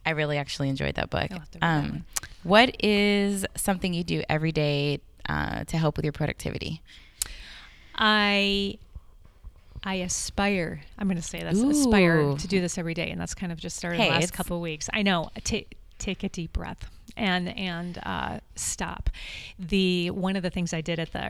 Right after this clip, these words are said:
Speaker 2: our thirty ideas that we did at the end of our session was, um, Winston Churchill has great quotes, as we know, and
Speaker 1: Yes.
Speaker 2: he, you know, he was, uh, in a war, he led a war, and he,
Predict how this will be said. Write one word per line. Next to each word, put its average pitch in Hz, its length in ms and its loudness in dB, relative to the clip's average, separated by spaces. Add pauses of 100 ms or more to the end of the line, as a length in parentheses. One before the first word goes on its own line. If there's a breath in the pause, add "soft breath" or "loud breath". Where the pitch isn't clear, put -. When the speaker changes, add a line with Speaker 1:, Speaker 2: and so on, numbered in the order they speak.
Speaker 2:
our 175 120 -2
thirty 165 340 -2
ideas 156 280 -2
that - 80 -4
we 175 100 -4
did 170 140 -4
at 156 60 -4
the 160 140 -4
end 156 120 -4
of 156 80 -4
our 160 100 -2
session 165 540 -4
was, 170 340 -6 (100)
um, 170 640 -8
Winston 196 360 -4
Churchill 180 480 -4
has 180 380 -8
great 190 240 -6
quotes, 185 340 -4
as 185 200 -6
we 180 80 -2
know, 170 380 -2
and - 340 -2
Speaker 1:
Yes. 185 100 -4
Speaker 2:
he, 226 640 -2
you 180 180 -4
know, 170 220 -2
he 175 220 -4
was, 175 340 -6
uh, 175 220 -6 (400 loud breath)
in 226 180 0
a 240 60 2
war, 233 260 4
he 220 160 2
led 185 200 0
a 208 60 4
war, 202 300 2
and 175 260 -2
he, 175 680 -2